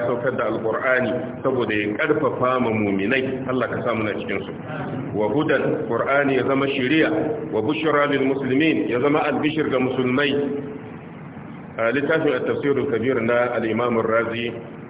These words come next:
a juz'i na uku, shafi na ɗari da sittin da ɗaya, ya, ya ce abin da yasa ake kiran mala'ika Jibrilu da cewa Ruhul Amin ko Ruhul Qudus, wanda duka Allah tabaraka wa ta'ala shi ya bashi waɗannan sunaye.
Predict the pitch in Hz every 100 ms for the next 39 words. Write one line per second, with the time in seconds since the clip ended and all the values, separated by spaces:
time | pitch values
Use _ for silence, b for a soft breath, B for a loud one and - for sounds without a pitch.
0 | - - - - - - 101 98 123 117
1 | 110 113 110 110 117 110 107 107 107 110
2 | 101 110 104 101 92 - 98 113 104 95
3 | 110 127 139 - 135 - - - - -
4 | - - - - - - - - 101 113
5 | 113 127 117 117 123 - 139 117 113 127
6 | 113 104 107 113 101 101 113 113 110 101
7 | 98 110 120 117 120 120 - - - -
8 | - - - - - - 104 - 120 107
9 | 107 113 120 107 107 - 95 98 87 73
10 | - - - - - - 113 113 - 107
11 | 120 120 117 113 110 120 110 110 110 -
12 | - - - - - - 110 127 139 151
13 | 131 123 117 113 113 113 113 110 113 107
14 | 110 113 127 127 127 104 123 123 110 107
15 | 113 104 82